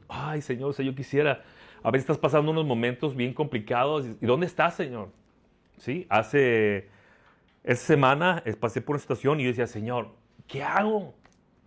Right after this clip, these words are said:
O sea, si voy acá, pues dejo de ir los domingos y ¿qué hago, Señor?". O sea, me sentía de una manera donde no sabía qué hacer. Entonces, es tan importante en esos momentos, por eso es bien importante tu devocional, leer la palabra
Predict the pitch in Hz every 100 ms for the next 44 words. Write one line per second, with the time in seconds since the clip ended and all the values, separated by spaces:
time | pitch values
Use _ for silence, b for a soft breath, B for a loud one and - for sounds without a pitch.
0 | _ _ 127 117 131 - 123 170 185 185
1 | 190 185 120 110 120 156 175 160 156 180
2 | 143 131 165 180 180 180 175 143 120 B
3 | B B B B 151 156 175 196 214 165
4 | 131 107 107 110 113 127 127 151 151 120
5 | 123 143 113 117 127 156 - - _ _
6 | _ _ _ _ 113 113 107 110 113 104
7 | 92 - 92 90 b b b b b b
8 | 123 139 139 - 135 175 180 143 131 -
9 | 143 143 170 131 123 - 165 139 123 127
10 | - 185 - - - - 113 113 147 147
11 | - _ _ - 120 139 - 113 113 110
12 | 117 123 98 95 98 107 107 - b b
13 | b b b - 104 110 120 135 135 110
14 | 110 123 117